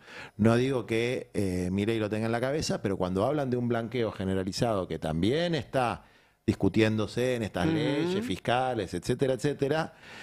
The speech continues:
Speaker 1: que es un blanqueo donde te dicen, "No me importa de dónde viene",
Speaker 2: Ujú.
Speaker 1: bueno, ¿qué vamos a hacer? ¿Un paraíso fiscal de los narcos? Eh,
Speaker 2: Eh, pero hoy está al lado de Milei, al lado. Está más
Speaker 1: Es
Speaker 2: cerca que nunca.
Speaker 1: es así.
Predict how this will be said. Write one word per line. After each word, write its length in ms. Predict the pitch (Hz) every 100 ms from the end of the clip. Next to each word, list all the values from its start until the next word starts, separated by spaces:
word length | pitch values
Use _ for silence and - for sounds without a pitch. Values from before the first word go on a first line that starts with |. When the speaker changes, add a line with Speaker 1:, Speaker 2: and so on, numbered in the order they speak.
| - -
Speaker 1:
que 100 | 135
es 120 | 127
un 140 | 147 120
blanqueo 440 | 120 120 147 131
donde 300 | 107 95 95
te 140 | 113
dicen, 440 | 123 135 - 101 117
"No 120 | 156
me 100 | 147
importa 440 | 113 117 151 123 101
de 60 |
dónde 320 | 117 135 123
viene", 500 | 107 98 85 85 107
Speaker 2:
Ujú. 380 | 127 120 123 175 214 - _ _ -
Speaker 1:
bueno, 200 | 117 92
¿qué 80 | 123
vamos 200 | 135 98
a 20 |
hacer? 120 | 85
¿Un 60 | 82
paraíso 320 | 85 95 92
fiscal 240 | - 92
de 60 | 90
los 100 | 82
narcos? 440 | 131 - 73 - _ _ _ _ _ _ _ _ -
Eh, 400 | 87 85 73 -
Speaker 2:
Eh, 40 | 113
pero 200 | 170 175
hoy 180 | 190 220
está 440 | 143 127 - - 139
al 280 | - 113 156
lado 320 | 180 160 123
de 80 | 110
Milei, 420 | 107 104 92 101 _ _ -
al 40 |
lado. 240 | 113 98 87 - -
Está 100 | -
más 80 | 143
Speaker 1:
Es 40 | -
Speaker 2:
cerca 260 | 156 147
que 80 | 135
nunca. 220 | 123 95 -
Speaker 1:
es 160 | 107 117
así. 260 | - 170